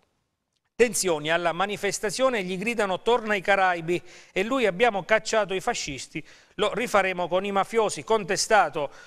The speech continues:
eh, il sindaco Marino a questa manifestazione. E poi Mafia Capitale, l'inchiesta, a ottobre i primi verdetti, anche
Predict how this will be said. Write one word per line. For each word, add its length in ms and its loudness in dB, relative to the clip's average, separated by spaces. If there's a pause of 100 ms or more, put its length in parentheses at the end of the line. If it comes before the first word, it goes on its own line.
(160)
eh, 140 -4
il 300 2
sindaco 600 0
Marino 380 -2
a 40 -4
questa 420 0
manifestazione. 1080 -2 (840)
E 100 -8
poi 160 0
Mafia 420 2
Capitale, 680 0
l'inchiesta, 480 -4
a 40 2
ottobre 360 -4
i 20 -6
primi 220 -6
verdetti, 560 -4
anche 360 -4